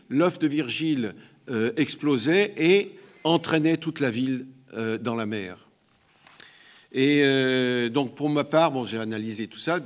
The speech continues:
pour ma part, je, je pense que c'est une partie des rouleaux de Virgile qui devait être cachée dans ce, c-, cet endroit-là qui n'était pas encore le château tel qu'on le connaît, et qui a été une église byzantine après, et cetera. Mais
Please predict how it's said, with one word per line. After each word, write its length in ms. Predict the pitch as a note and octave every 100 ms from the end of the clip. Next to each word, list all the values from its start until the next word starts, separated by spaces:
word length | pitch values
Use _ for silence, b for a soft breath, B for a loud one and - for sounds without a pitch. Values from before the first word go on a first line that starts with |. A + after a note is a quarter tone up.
| C#3 -
pour 100 | A#2
ma 140 | B2
part, 280 | A#2 D#3+ D#3+
je, 160 | - A#2+ -
je 120 | A2+
pense 340 | - C#3 D3+
que 80 | C3+
c'est 240 | - B2+
une 140 | A#2 G#2
partie 280 | C#3 - C3+
des 120 | A2
rouleaux 340 | A2+ E3+ D3+
de 80 | A#2
Virgile 560 | A2 G2 A2 C#3 C#3+ D#3 B B B
qui 120 | B2+
devait 300 | A#2+ A2+ A#2+
être 380 | C3 - C3+ - - _
cachée 600 | D#3+ D3+ - D#3 D3 A2+ B B B G2+
dans 500 | G2+ C3+ B2+ A2+ G#2
ce, 720 | - A2+ A2 G#2+ G#2+ G2 F#2 F2+
c-, 180 | - - - - - -
cet 340 | - - A2 A2+
endroit-là 420 | G#2+ G#2 A2+ A#2
qui 80 | A2+
n'était 160 | G#2
pas 160 | G2 D3+
encore 340 | C3 - A#2+
le 80 | G#2+
château 300 | - G#2+ A#2
tel 200 | G#2+ G2+
qu'on 120 | - G#2
le 60 |
connaît, 400 | F#2+ G#2+ G#2+ D3+ - B B B B B B B B B
et 100 | A#2
qui 120 | G#2+
a 20 |
été 240 | G#2 A2+ A2
une 180 | G#2+
église 280 | G#2 G#2 G2
byzantine 500 | F#2 G#2+ G#2 - G#2
après, 280 | G#2 - G#2+
et 60 | -
cetera. 400 | F#2+ G2+ A2+ D#3
Mais 280 | A#2+ A2+